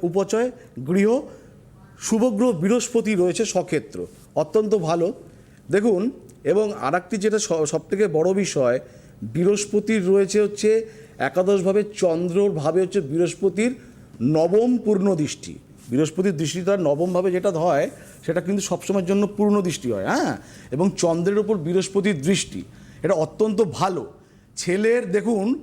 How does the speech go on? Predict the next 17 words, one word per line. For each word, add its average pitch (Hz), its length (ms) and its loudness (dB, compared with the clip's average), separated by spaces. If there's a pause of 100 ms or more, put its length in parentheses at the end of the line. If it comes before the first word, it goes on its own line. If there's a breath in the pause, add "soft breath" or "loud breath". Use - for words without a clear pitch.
(380)
যোগ্যতা 196 560 0
অনুযায়ী, 226 320 0
এই 151 60 -2
সমস্ত 196 280 -2
ছকের 185 320 -4
ক্ষেত্রে 208 280 -2
হয় 190 180 2
কি 262 180 0 (500 loud breath)
যে 175 100 2
যোগ্যতা 190 640 0
অনুযায়ী 220 340 0
উত্তম 208 500 -2
কর্মলাভে 214 580 2
একটু 233 200 -2
বিলম্ব 196 420 0
হয়। 95 300 -6
কেমন? 202 280 0